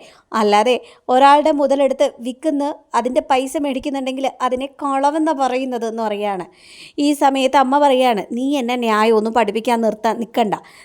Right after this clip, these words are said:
നിൻ്റെ ചേച്ചിയെ, നി-, ചേച്ചിയുടെ ഭർത്താവിൻ്റെ വീട്ടിലാണ്. അവിടെ ഇനിയിപ്പോൾ അവൾക്ക് ഈ വണ്ടി കൊണ്ട് ഒരു ഗുണവുമില്ല.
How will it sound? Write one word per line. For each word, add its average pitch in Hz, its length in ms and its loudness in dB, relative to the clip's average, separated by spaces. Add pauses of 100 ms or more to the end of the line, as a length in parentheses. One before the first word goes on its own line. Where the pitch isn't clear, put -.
(100)
നിൻ്റെ 240 220 2
ചേച്ചിയെ, 233 480 0 (420)
നി-, 269 200 -4
ചേച്ചിയുടെ 247 400 2
ഭർത്താവിൻ്റെ 233 580 2
വീട്ടിലാണ്. 190 400 -6 (260)
അവിടെ 202 340 2
ഇനിയിപ്പോൾ 247 440 0 (220)
അവൾക്ക് 269 320 2
ഈ 294 40 0
വണ്ടി 240 260 0
കൊണ്ട് 240 220 4
ഒരു 247 180 6
ഗുണവുമില്ല. 226 540 -2